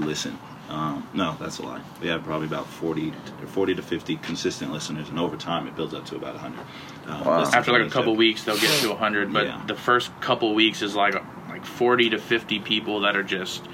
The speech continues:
Speaker 3: down. Whether we post on Instagram or not, when we upload that episode, there's,
Speaker 2: Yeah,
Speaker 3: like,
Speaker 2: right.
Speaker 3: forty to fifty of 'em that will hear it in the first, like, two weeks.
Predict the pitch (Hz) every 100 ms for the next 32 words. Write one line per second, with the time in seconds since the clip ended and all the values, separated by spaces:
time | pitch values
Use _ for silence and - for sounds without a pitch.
0 | - - 98 104 101 95 104 113 110 107
1 | 101 - 123 117 117 113 113 113 110 110
2 | 110 107 98 98 104 123 131 - - -
3 | - - 110 107 110 110 110 113 110 107
4 | 107 - 117 113 110 107 104 104 95 76
5 | 110 110 104 101 110 110 113 110 113 113
6 | 107 101 101 104 104 113 104 104 101 95
7 | 104 98 - 87 - 107 98 101 98 -